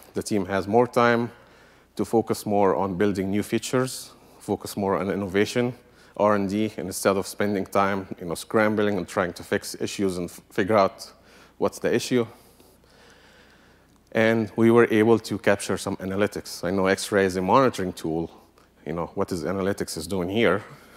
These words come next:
But as a result of us using lots of annotation, and that was, uh, a pleasant surprise for us, is, like, by looking at the traces, we found we can capture usage metrics. So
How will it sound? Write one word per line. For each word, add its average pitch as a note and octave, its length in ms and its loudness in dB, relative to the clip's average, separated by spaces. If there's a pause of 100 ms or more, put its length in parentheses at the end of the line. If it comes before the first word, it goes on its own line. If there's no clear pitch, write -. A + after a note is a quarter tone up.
(480)
But F#2 380 0
as G#2+ 180 2
a G#2+ 60 8
result A2 420 4
of G2+ 120 -2
us A2 240 2
using G#2 280 0
lots G2+ 240 2
of F2+ 140 -2
annotation, F#2+ 600 -2
and G2 180 -4
that G2+ 200 0
was, F#2 260 0 (920)
uh, F#2+ 180 2 (200)
a G2 60 -2
pleasant G#2+ 380 2
surprise A#2 540 2
for F2+ 180 -2
us, F2+ 160 -4
is, F2+ 100 -6
like, F#2+ 220 -2 (460)
by G2 160 4
looking A2 320 4
at F#2 100 2
the E2 80 0
traces, C3 460 2
we F#2+ 60 -4
found G2+ 380 0
we G2 120 0
can G2 220 -2
capture G2 500 0 (180)
usage A2 400 -2
metrics. - 640 -6 (1000)
So F#2+ 280 -4